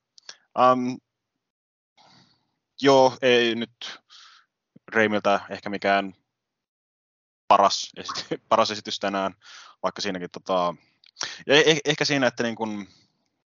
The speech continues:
täs-, tässäkin sen niin kun tota, ää, o-, o-, ottelun taustalla oli tää Nikitan ja tota, ää, Reimin niin kun segmentti siellä Northern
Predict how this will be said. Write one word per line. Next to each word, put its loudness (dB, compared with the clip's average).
täs-, -4
tässäkin -6
sen -8
niin -8
kun -12
tota, -4
ää, 0
o-, 2
o-, 0
ottelun 0
taustalla 2
oli -6
tää 0
Nikitan -4
ja -8
tota, -8
ää, -4
Reimin -4
niin -14
kun -16
segmentti 0
siellä -2
Northern -2